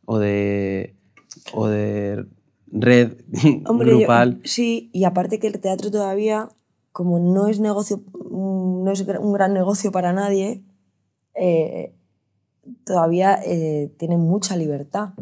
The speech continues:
Speaker 2: para, para, mm, poder reflexionar, decir, eh, bueno, pues lo que uno quiera con, o lo que una quiera con,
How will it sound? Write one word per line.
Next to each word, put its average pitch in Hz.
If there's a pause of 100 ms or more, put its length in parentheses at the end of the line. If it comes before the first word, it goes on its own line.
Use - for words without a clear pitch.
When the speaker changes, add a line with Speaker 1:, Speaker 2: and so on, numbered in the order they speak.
(140)
Speaker 2:
para, 151 (640)
para, 151
mm, 156
poder 175 (280)
reflexionar, 180
decir, 175 (540)
eh, 151 (240)
bueno, 165
pues -
lo 165
que 160
uno 165
quiera 180
con, 165
o 151
lo 147
que 151
una 156
quiera 190
con, 147